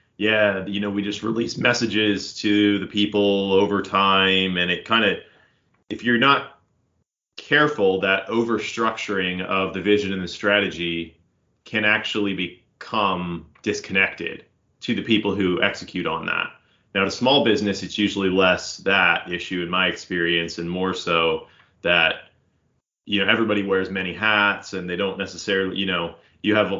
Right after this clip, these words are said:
the vision and the strategy coming out of a small group of people and maybe everybody else doesn't understand it that well, or maybe they do, you know, sometimes they do understand it really well. Um, but it, it kinda comes in spurts because maybe you don't have the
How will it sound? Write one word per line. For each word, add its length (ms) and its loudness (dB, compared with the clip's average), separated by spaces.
the 360 0
vision 340 2
and 100 -4
the 60 -10
strategy 440 0
coming 280 -6
out 100 0
of 80 -6
a 40 -14
small 300 -4
group 180 -6
of 100 -14
people 340 0
and 80 0
maybe 240 2
everybody 380 0
else 240 -2
doesn't 260 0
understand 540 0
it 100 0
that 220 4
well, 360 4
or 60 -2
maybe 240 2
they 140 2
do, 400 4
you 100 0
know, 100 2
sometimes 380 2
they 120 2
do 200 2
understand 400 -2
it 80 -4
really 200 -2
well. 400 0
Um, 320 4
but 120 4
it, 120 2
it 80 -4
kinda 200 2
comes 260 -2
in 100 -6
spurts 420 -4
because 300 -4
maybe 260 0
you 100 0
don't 200 -2
have 400 0
the 540 -4